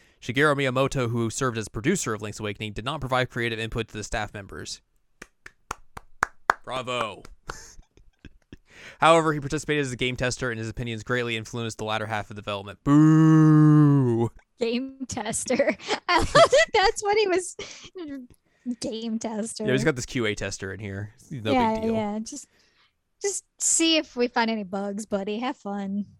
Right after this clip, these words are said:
Speaker 1: <laughs> Uh, the music for Link's Awakening was composed by Minako Hamano, Kozue Ishikawa,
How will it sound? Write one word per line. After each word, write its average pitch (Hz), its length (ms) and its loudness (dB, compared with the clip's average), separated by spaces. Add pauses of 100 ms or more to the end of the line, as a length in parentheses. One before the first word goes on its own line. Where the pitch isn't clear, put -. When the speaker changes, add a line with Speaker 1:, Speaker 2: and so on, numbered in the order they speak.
(180)
Speaker 1:
<laughs> - 80 4 (1200)
Uh, 117 280 2
the 123 80 -4
music 190 260 0
for 160 80 0
Link's 160 180 0
Awakening 139 340 0
was 127 100 -4
composed 127 560 -2
by 113 260 2
Minako 113 880 -2
Hamano, 143 540 2 (320)
Kozue 113 760 0
Ishikawa, 135 760 0